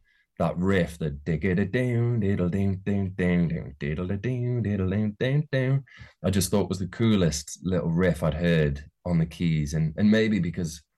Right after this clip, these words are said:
I thought, "Oh, I could do that," or, "I could play that," or, and then I think, again, it's got another thing in where the kind of, the snare has this, it, you, you get the delayed satisfaction of the snare coming in.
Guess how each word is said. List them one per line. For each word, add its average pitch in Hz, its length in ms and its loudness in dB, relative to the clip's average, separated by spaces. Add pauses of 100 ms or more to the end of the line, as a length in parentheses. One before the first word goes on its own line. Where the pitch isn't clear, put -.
(140)
I - 20 -6
thought, 87 240 0
"Oh, 110 120 2
I 104 160 2
could 76 180 -2
do 73 180 4
that," 69 160 0
or, 76 160 0
"I 87 140 2
could 87 160 -6
play 76 240 -2
that," 67 160 -4
or, 69 300 -4 (1160)
and 104 100 6
then 101 120 6
I 95 60 4
think, 92 420 2 (560)
again, 110 320 4
it's - 120 0
got - 140 0
another 98 340 4
thing 92 260 0
in 82 180 4
where 82 160 0
the 85 80 -4
kind 85 320 -2
of, 73 200 -4 (800)
the 87 120 -2
snare 92 880 2
has 87 240 -2
this, - 340 -2
it, 87 220 -4 (600)
you, 87 140 2 (200)
you 92 220 0
get 101 280 2
the 92 80 2
delayed 90 540 4
satisfaction 87 840 0
of 76 140 -2
the 71 60 -8
snare 82 420 2
coming 76 320 -2
in. 67 220 -6